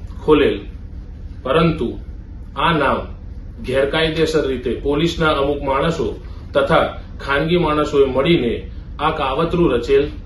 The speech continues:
છે. આ ગુનાના કામે જેટલા બી આરોપીઓ છે, તેમાંથી એક પણ આરોપીને અમે કોઈ દિવસ ક્યાંય મળ્યા નથી, અમે એઓને ઓળખતા નથી તથા એમના કોઈનો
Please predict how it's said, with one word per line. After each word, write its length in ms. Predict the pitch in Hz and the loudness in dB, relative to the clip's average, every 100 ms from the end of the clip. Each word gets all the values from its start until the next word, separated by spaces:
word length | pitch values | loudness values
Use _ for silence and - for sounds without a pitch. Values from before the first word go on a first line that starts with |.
| - - | -12 -6
છે. 200 | - 123 - - - - - - | 0 0 0 -8 -10 -12 -10 -2
આ 140 | 160 | 0
ગુનાના 440 | 165 151 156 160 156 | 2 2 0 0 0
કામે 260 | 143 151 143 - - - - - - | 0 0 0 -2 -8 -14 -14 -12 -2
જેટલા 400 | 131 156 175 170 | -2 2 2 4
બી 140 | 165 | 4
આરોપીઓ 420 | 147 151 147 147 143 | 4 2 4 2 2
છે, 140 | - 147 - - - - - - | 4 4 4 -4 -12 -12 -12 -2
તેમાંથી 480 | 147 147 165 170 175 147 | 2 2 2 2 2 0
એક 100 | 143 | 0
પણ 160 | 175 170 | 2 4
આરોપીને 460 | 151 151 147 143 143 | 4 2 2 0 2
અમે 240 | 143 139 104 - - - - | 4 4 2 -4 -12 -12 -4
કોઈ 180 | 160 170 | 2 4
દિવસ 340 | 156 156 147 - | 4 4 4 2
ક્યાંય 260 | 131 123 120 | 0 0 0
મળ્યા 280 | 135 156 | 2 2
નથી, 340 | 156 139 156 156 - - - | 2 0 -2 -2 -6 -8 0
અમે 220 | 165 170 | 4 6
એઓને 300 | 156 151 135 | 6 4 2
ઓળખતા 500 | 117 120 139 - 160 | 0 2 0 0 0
નથી 340 | 156 147 156 156 147 - - - | 0 0 2 0 -2 -10 -8 -2
તથા 380 | 156 170 143 - - - - | 2 4 4 2 -8 -12 -4
એમના 360 | 151 160 170 160 | 0 2 2 2
કોઈનો 240 | 156 156 | 2 2